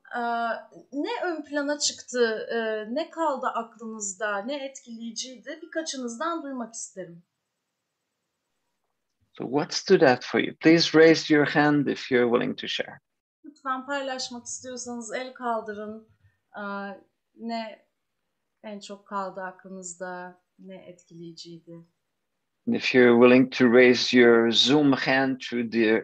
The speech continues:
Speaker 2: reactions, a button that's easier for us to track. But now there's, um,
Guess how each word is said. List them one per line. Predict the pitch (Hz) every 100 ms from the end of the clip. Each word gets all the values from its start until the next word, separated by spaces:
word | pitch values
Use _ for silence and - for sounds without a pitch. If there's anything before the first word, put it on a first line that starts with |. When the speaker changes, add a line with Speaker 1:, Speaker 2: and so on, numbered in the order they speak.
| -
Speaker 2:
reactions, | 113 95 120 131 - - 107 104 - - _ _
a | 113 104 101 -
button | 107 110 117 135 165 165
that's | 139 110 - - - 123
easier | 123 107 120 120
for | - 107
us | 117 -
to | 104
track. | - 117 - - -
But | 123 123
now | 127 135
there's, | 123 123 117 -
um, | 127 120 117 113